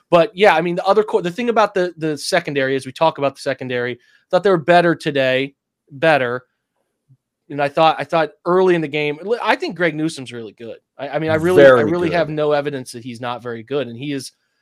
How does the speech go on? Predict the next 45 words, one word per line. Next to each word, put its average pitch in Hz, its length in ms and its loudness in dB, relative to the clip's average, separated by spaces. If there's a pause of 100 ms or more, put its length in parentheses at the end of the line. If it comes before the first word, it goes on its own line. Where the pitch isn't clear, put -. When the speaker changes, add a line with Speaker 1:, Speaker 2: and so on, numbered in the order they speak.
(140)
Speaker 1:
he's 147 160 -10
very 139 220 -2
twitchy. 180 520 -6
And 127 100 -8
I 135 60 -4
thought 139 220 -4
the 139 60 -12
catch 175 280 -6
by 147 140 -2
Sutton 143 340 -6
was 123 100 -10
ridiculous 123 680 -8
to 120 40 -18
start 131 260 -8
the 123 80 -20
game, 135 320 -6
but 117 180 -8
Speaker 2:
Mm-hmm. 95 360 -10
Speaker 1:
I 131 120 0
just 147 100 -10
think 175 120 -8
he's 170 160 -8
always 175 280 -2
where 175 80 -4
he 170 80 -2
needs 165 220 -4
to 151 100 -12
be, 170 160 -6
man. 127 220 -4
And 135 80 -2
I 143 60 0
do 175 220 -4
think 180 160 -6
that 175 220 -2
point 170 200 -2
being 160 200 -2
made 160 180 -2
right 151 160 -2
there, 151 160 -4
J 139 160 -4
O 143 60 -4
K's 143 260 -8
absence 139 420 -4
was 139 140 -8
evidence. 139 380 -6